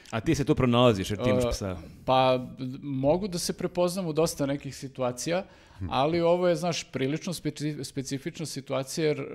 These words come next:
Speaker 2: budu atrakcija zato što je pas ogroman, budu atrakcija gde god da krenu, e,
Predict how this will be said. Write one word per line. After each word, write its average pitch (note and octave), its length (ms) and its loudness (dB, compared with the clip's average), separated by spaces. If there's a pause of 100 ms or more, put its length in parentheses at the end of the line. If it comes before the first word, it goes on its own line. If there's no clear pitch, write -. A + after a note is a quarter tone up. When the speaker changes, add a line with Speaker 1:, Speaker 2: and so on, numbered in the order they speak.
(420)
Speaker 2:
budu D3 440 -2
atrakcija C#3 540 0
zato B2+ 200 -4
što - 180 -6
je B2 40 -2
pas - 300 -2
ogroman, B2 420 -2 (380)
budu C3 240 -2
atrakcija C3+ 540 -2
gde B2+ 160 -4
god C3+ 160 -2
da C3 80 -8
krenu, C#3+ 540 -6 (400)
e, - 80 -14